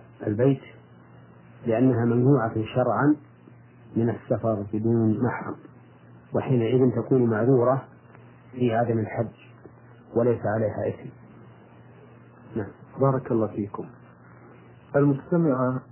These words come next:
Speaker 2: خيرية ميم ميم من حائل تقول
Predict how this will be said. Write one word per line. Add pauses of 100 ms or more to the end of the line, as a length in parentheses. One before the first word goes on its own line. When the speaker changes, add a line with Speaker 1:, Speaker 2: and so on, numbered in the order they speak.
(180)
Speaker 2:
خيرية (140)
ميم
ميم (560)
من
حائل (680)
تقول